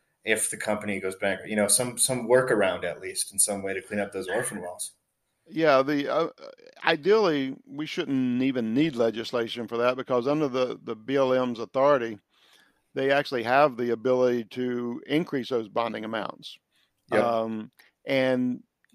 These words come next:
Speaker 2: for some reason, B L M <laughs> never does. Um, but, uh, there is a provision in that Build Back Better Act that, uh, calls for full cost bonding, which, um,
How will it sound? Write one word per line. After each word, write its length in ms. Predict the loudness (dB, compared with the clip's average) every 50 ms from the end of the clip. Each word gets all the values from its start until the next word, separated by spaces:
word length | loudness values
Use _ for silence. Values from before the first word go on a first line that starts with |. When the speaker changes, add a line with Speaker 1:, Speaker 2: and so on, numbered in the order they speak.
| _ _
Speaker 2:
for 100 | -12 -8
some 260 | -2 0 0 2 2
reason, 640 | 2 2 2 2 2 2 2 2 0 -2 -4 -6 -12 -20 _ _ _ _ _ _ _ -20 -8
B 120 | -2 0 2
L 120 | 2 2
M 140 | 2 2 2
<laughs> 80 | 2 2
never 140 | 2 2 4
does. 460 | 6 6 8 8 6 4 2 -2 -8 -18 -20 -20 -20 _ -14 _
Um, 500 | -2 2 2 4 4 4 2 0 -2 -6 -10 _ _ _ _ _ _ _ _ _
but, 300 | 2 4 4 4 2 -2 -4
uh, 300 | -2 0 0 2 0 0 -2 -6 _ _ _ _ _ _
there 160 | -2 -2 0 0
is 100 | 0 -2
a 80 | -2
provision 640 | -4 -4 -4 -2 0 -2 0 0 0 0 0 -2 -2
in 300 | -2 -2 -2 -2 0 2
that 300 | 4 4 4 2 -2 -4
Build 220 | -4 -4 -2 0
Back 180 | 0 0 0 0
Better 280 | -2 -2 0 0 2
Act 240 | 2 2 2 2 -2 _
that, 180 | -4 -4 -4 -4 _ _
uh, 280 | -2 -2 0 0 -2 -2 -4 -10 _
calls 280 | -4 -2 0 0 0 -2
for 340 | -6 -8 -8 -8 -8 -8 -10 _ _
full 180 | -4 -4 -4 -2
cost 380 | -2 -2 0 0 0 -2 -8 -4 _
bonding, 460 | 0 0 0 -2 -4 -6 -8 -8 -8
which, 240 | -10 -12 -10 -6 -4
um, 260 | -2 -2 -2 -4 -6